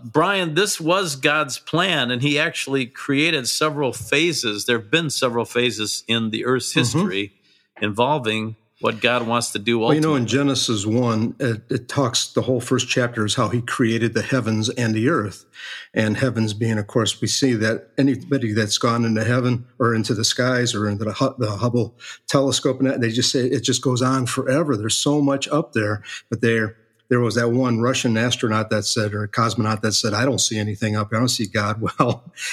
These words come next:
Speaker 2: he was in that little space between heaven and, and the earth where God's there, but he didn't see him. He didn't feel him, probably doesn't know him. That could be the reason. But God started by creating heaven on earth, really. He,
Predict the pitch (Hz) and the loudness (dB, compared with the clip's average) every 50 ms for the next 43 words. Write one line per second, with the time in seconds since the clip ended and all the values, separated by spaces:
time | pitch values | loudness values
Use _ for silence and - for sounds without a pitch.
0 | - - - 175 180 156 135 110 127 147 143 135 131 135 135 127 120 135 139 120 | -4 0 2 2 4 4 2 2 2 2 2 2 2 0 0 0 0 0 0 0
1 | - - - 139 156 165 - - - 139 123 - 127 139 156 127 120 123 131 127 | 0 0 0 0 0 0 0 0 -2 -2 0 2 2 2 2 2 2 2 2 2
2 | 143 147 123 - - - - 160 - - 120 127 147 151 147 131 135 120 123 131 | 2 0 0 -2 -8 -14 -12 -10 -4 0 2 2 2 2 2 0 2 2 2 2
3 | 151 143 117 110 127 143 139 - 113 113 127 131 131 127 107 - _ - - - | 2 2 2 2 0 0 0 0 0 0 0 0 -2 -6 -12 -20 _ -20 -20 -20
4 | 107 _ _ _ - 113 - - 127 - - 120 117 135 127 - - 117 139 165 | -20 _ _ _ -18 -10 -6 -6 -2 0 2 2 2 2 0 0 0 2 2 2
5 | 139 127 131 113 110 104 104 127 123 127 131 - 123 - - 151 165 147 110 104 | 2 0 0 0 -2 0 0 2 2 2 2 0 0 0 2 2 0 0 0 0
6 | 107 104 104 98 120 110 107 113 120 113 - 123 117 127 131 123 113 101 - 127 | -2 -2 -2 -2 -2 0 0 0 -2 0 0 0 2 2 2 0 0 -2 -2 -2
7 | 120 113 117 131 139 120 123 123 151 214 190 107 101 90 98 127 117 - - - | 0 0 2 2 2 2 2 2 2 2 0 0 -2 -6 -8 -8 -10 -6 -4 -4
8 | 120 98 101 120 - - 107 123 151 170 127 104 98 98 104 104 - 208 196 143 | -2 0 0 0 0 0 2 2 2 2 0 -2 -4 -6 -4 -2 0 0 2 0
9 | 117 - - _ _ - - - - - - - - - - - 147 170 214 220 | -2 -4 -10 _ _ -20 -16 -12 -10 -10 -10 -10 -12 -6 0 2 2 2 2 0
10 | - - - - 165 170 185 175 156 135 120 131 120 120 117 120 - - 135 127 | 0 -2 0 0 0 2 2 2 0 0 0 0 0 0 0 -2 0 0 2 4
11 | 147 156 151 139 139 101 123 180 185 214 - 190 175 175 170 - 202 277 285 269 | 4 4 2 2 2 2 2 0 2 2 2 2 0 0 0 0 0 0 0 0
12 | - - 131 175 170 131 127 139 151 - _ - - 113 151 | 0 0 2 2 2 2 0 -2 -2 -6 _ -6 -2 0 0